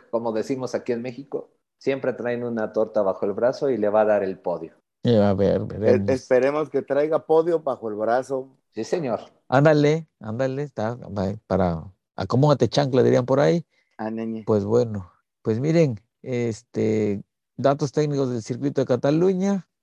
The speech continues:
Speaker 2: Es un circuito con una longitud de cuatro punto seiscientos setenta y cinco kilómetros. Eh, se van a dar sesenta y seis vueltas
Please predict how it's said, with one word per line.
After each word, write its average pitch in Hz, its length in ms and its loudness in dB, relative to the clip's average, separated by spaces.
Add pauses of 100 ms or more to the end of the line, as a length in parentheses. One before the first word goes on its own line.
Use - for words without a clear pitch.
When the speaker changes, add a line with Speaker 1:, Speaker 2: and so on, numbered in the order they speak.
(100)
Speaker 2:
Es 107 320 -6
un 120 140 -6
circuito 123 480 2
con 120 160 2
una 127 80 4
longitud 123 480 4
de 120 120 2
cuatro 127 460 -4
punto 143 680 -6
seiscientos - 680 -2
setenta 120 380 0
y 113 80 6
cinco 127 460 -2
kilómetros. 175 960 0 (220)
Eh, 117 480 0
se 113 160 -4
van 117 180 0
a 117 80 0
dar 127 200 0
sesenta 117 480 -2
y 107 80 0
seis 113 320 -4
vueltas 139 800 -4